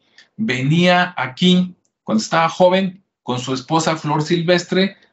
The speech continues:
a hacer su show de caballos y a cantar, imagínate, ¿no?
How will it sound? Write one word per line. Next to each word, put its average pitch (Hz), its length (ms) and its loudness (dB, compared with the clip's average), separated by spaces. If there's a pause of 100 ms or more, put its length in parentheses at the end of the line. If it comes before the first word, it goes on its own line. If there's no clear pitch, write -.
(100)
a 117 120 0
hacer 156 300 -2
su 156 240 -2
show 151 540 2
de 120 220 -4
caballos 151 720 0
y 127 220 2
a 120 180 -2
cantar, 120 840 -2
imagínate, 127 800 0 (640)
¿no? 196 380 2